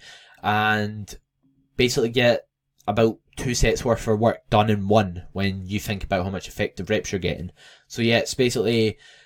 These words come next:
doing the set, resting twenty seconds, doing the set again, resting twenty seconds, then doing the set again. And you keep the weight the same, like I said. Partials are just basically half reps,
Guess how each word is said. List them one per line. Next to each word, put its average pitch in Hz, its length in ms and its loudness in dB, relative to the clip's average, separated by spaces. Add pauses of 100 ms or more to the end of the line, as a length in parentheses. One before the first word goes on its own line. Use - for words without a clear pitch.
(480)
doing 143 180 4
the 139 100 2
set, 135 420 6
resting 113 320 -2
twenty 110 220 -2
seconds, 107 440 -2
doing 107 180 -2
the 95 80 -2
set 87 200 0
again, 92 380 0
resting 90 320 -6
twenty 85 260 -6
seconds, - 580 -10
then 85 120 -12
doing 90 160 -2
the 82 60 -10
set - 180 -4
again. - 220 -10 (480)
And 90 440 -4
you 110 100 -6
keep - 280 -8
the 101 80 0
weight 98 140 0
the - 60 -8
same, 104 220 0
like 95 180 -2
I 104 60 -2
said. 123 420 0 (440)
Partials 135 600 6
are 110 80 2
just 107 140 -2
basically 107 300 0
half 113 320 2
reps, - 380 2